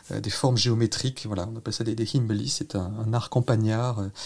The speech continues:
qui occupait les soirées d'hiver lorsqu'on ne travaillait pas au champ. On faisait ça à partir de paille. Et la tradition se ga-, conserve de fabriquer ces décorations et de les accrocher. Euh,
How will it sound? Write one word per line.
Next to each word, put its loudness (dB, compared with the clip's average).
qui -2
occupait 2
les 4
soirées 2
d'hiver 2
lorsqu'on 0
ne -2
travaillait 0
pas 2
au 2
champ. 0
On 4
faisait 2
ça 0
à -2
partir -4
de 0
paille. 0
Et -6
la -2
tradition 2
se 0
ga-, 2
conserve 4
de 0
fabriquer 0
ces 0
décorations 0
et 0
de 0
les 4
accrocher. 0
Euh, 4